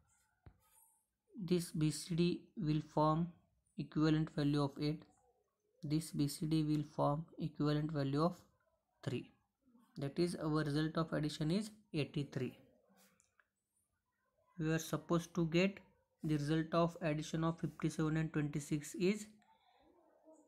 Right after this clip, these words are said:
eighty-three. So we got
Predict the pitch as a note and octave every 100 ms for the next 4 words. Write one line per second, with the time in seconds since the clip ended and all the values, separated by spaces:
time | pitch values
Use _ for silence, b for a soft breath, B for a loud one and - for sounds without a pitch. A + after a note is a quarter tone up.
0 | _ _ _ - D3+ C#3+ C#3 - B2+ -
1 | - _ _ - - E3 G3 - _ _
2 | _ _ _ _ _ _ - C#3+ C#3+ D#3
3 | F#3